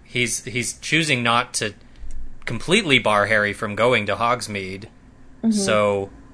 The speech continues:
Speaker 1: why not say, "Oh, Tonks, maybe keep an eye on him"? 'Cause I did, I did think it was way too much of a coincidence that he would just run into her three times
Speaker 2: Yeah.
Speaker 1: at important
Speaker 2: Mm-hmm.
Speaker 1: moments. And I know the,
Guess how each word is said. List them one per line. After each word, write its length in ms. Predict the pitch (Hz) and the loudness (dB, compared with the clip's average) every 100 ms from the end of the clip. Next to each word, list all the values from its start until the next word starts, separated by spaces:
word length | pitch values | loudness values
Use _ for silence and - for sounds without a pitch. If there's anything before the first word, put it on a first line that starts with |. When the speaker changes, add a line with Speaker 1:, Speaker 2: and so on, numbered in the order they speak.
| - | -16
Speaker 1:
why 300 | 95 101 104 | -4 0 2
not 300 | 101 107 123 | 0 -2 -2
say, 460 | - 107 101 95 98 | -4 -2 0 -2 -6
"Oh, 180 | 139 156 | -8 -10
Tonks, 460 | 139 147 147 110 - | -8 -8 -8 -12 -14
maybe 240 | 117 117 | -12 -12
keep 240 | 120 131 117 | -12 -12 -10
an 80 | 110 | -8
eye 220 | 123 110 | -6 -4
on 180 | 98 101 | -6 -8
him"? 320 | 101 98 107 - - - - - | -10 -10 -14 -16 -20 -20 -20 -6
'Cause 100 | 131 | 2
I 160 | 135 170 | 6 6
did, 180 | 139 143 | 4 4
I 120 | 135 | 4
did 220 | 160 139 | 6 2
think 180 | - 107 | 2 0
it 60 | 113 | 0
was 160 | 107 | -4
way 240 | 104 107 110 | 2 4 4
too 140 | 110 | 2
much 200 | 104 101 | -2 -2
of 60 | 104 | -4
a 60 | |
coincidence 580 | 98 104 101 104 98 95 | -8 -6 -8 -6 -8 -8
that 140 | - 101 | -6 -6
he 140 | 101 | -6
would 160 | 101 95 | -8 -6
just 340 | 101 - - - - - - - - - | -6 -6 -8 -14 -20 -20 -20 -20 -20 -20
run 300 | - 101 107 | -8 0 0
into 360 | 110 110 104 101 | 2 -2 -4 -6
her 380 | 101 98 95 101 - - - - | -4 -4 -6 -8 -14 -20 -20 -20
three 280 | - 123 110 | -10 -2 -2
times 420 | 113 107 135 127 | 2 4 4 2
Speaker 2:
Yeah. 40 | 107 | -4
Speaker 1:
at 60 | |
important 440 | 104 98 113 226 247 | -6 -8 -4 2 6
Speaker 2:
Mm-hmm. 60 | 247 | 6
Speaker 1:
moments. 460 | 240 214 95 - - | 4 2 -4 -12 -10
And 100 | 104 | -8
I 80 | 104 | -6
know 160 | 104 | -6
the, 300 | 101 101 95 | -6 -6 -6